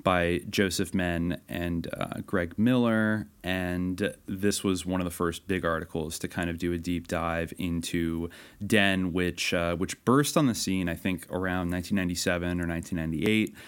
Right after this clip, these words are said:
And then uh, by kind of the end of nineteen ninety-nine, after raising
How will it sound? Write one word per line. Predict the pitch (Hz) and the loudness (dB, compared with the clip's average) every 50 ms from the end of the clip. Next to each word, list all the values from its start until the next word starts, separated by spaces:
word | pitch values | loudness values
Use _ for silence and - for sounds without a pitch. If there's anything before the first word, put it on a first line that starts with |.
| - - - - - - | -20 -20 -20 -18 -4 0
And | 110 110 104 101 | 2 2 4 4
then | 98 95 95 92 92 92 90 90 - - _ _ - | 2 2 2 2 2 0 0 -2 -4 -6 _ _ -8
uh, | - 73 82 | -6 -6 -6
by | - 101 101 107 98 95 92 87 | -4 -2 0 2 2 2 2 0
kind | 87 - 104 98 | 0 0 0 0
of | 90 | 0
the | 95 - - | 0 -2 0
end | - 101 98 98 95 | 0 0 2 2 0
of | 92 87 | 0 0
nineteen | 95 90 90 87 87 82 - - 107 95 | 0 0 0 0 -2 -2 -2 -2 0 0
ninety-nine, | 92 90 85 85 82 87 82 87 87 85 85 85 82 82 80 80 82 85 80 - | 0 0 0 -2 -2 -2 -2 -2 -2 0 0 0 0 -2 -2 -2 -2 -4 -4 -4
after | 85 85 82 - - 90 82 82 85 85 - | -4 -4 -4 -4 -2 -2 0 0 0 -2 -2
raising | - 92 87 80 80 82 80 - 80 80 78 78 76 - | -2 -4 -4 -2 -2 -2 -2 -2 -4 -4 -6 -6 -8 -10